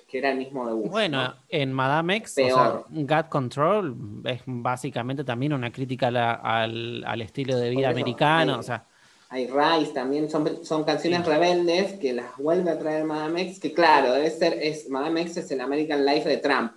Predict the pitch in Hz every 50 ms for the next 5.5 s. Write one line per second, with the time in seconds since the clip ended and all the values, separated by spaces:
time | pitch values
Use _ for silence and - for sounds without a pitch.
0 | _ - 127 120 117 107 110 143 143 - _ _ _ _ _ _ _ _ _ _
1 | _ _ - - - - 160 143 123 107 - - 151 139 139 139 156 190 196 -
2 | 240 143 - 180 180 170 - 127 131 - - 123 - 156 156 156 139 131 120 135
3 | 131 127 135 151 165 175 170 147 147 139 - 151 - - 120 - 139 127 143 135
4 | 135 123 127 131 123 139 120 - 143 147 143 143 139 - 123 123 123 117 117 123
5 | 120 117 117 117 117 120 120 117 -